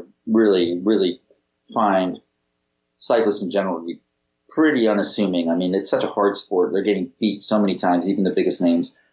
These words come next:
that there's a certain, uh, just a humility that, that I think most of us, uh,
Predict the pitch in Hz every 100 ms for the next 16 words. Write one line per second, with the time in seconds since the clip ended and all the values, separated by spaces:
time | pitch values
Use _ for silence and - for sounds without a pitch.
0 | _ - 107 120 107 95 - 104 98 92
1 | 90 87 82 - _ _ _ _ - -
2 | - - 95 - - 110 104 104 101 87
3 | 87 90 - 92 - - 143 190 143 -
4 | 90 87 - - _ _ - 98 90